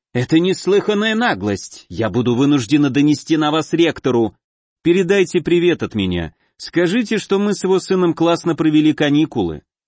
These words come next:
Удивительно, как она умудряется ворчать и при этом постоянно улыбаться. Она даже рот разъявила в полуулыбке. Невероятная мимика,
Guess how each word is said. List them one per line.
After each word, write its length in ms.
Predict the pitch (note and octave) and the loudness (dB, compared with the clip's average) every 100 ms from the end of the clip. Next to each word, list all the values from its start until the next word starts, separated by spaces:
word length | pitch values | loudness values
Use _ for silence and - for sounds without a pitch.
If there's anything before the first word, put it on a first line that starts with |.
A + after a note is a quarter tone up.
| _ _ _ _ - | _ _ _ _ -4
Удивительно, 680 | A#2+ D#3 B3 B3 A#3 A#3 G#3+ | -2 0 0 0 -2 -2 -2
как 280 | G#3+ A3 A3 | -2 -2 -2
она 240 | G3+ G3 | 0 2
умудряется 680 | F#3+ E3+ D#3 F3+ F#3 D#3+ E3+ | 2 2 2 2 2 0 -2
ворчать 540 | D#3+ C#3 - A3+ G3+ | -2 -2 -2 -2 0
и 60 | B2 | -2
при 160 | - | 2
этом 260 | D#3+ D#3+ D#3+ | 2 2 -2
постоянно 600 | D#3 - D#3 D#3 D#3 D#3+ | -2 -4 0 0 2 2
улыбаться. 680 | E3 E3+ C3+ F#2+ - F2+ E2+ _ _ _ - | 2 2 0 -2 -4 -10 -10 _ _ _ -4
Она 300 | G#2+ C3+ D3+ | 0 2 2
даже 300 | E3 D3+ F3+ | 2 2 2
рот 200 | G3+ F#3 | 2 2
разъявила 640 | D#3+ C3 C3 C#3+ B2+ B2+ | 0 0 0 2 2 0
в 100 | - | -2
полуулыбке. 840 | C3+ B2+ A#2+ A#2+ A#2 - A2+ G#2 _ _ - | -2 2 2 2 0 0 -4 -4 _ _ -6
Невероятная 880 | G#2 A#2 C#3 D3+ D3+ C3 - A2 G#2 | 0 2 2 2 2 0 0 0 0
мимика, 500 | G2+ F#2+ F2+ F#2 | 0 -2 -6 -10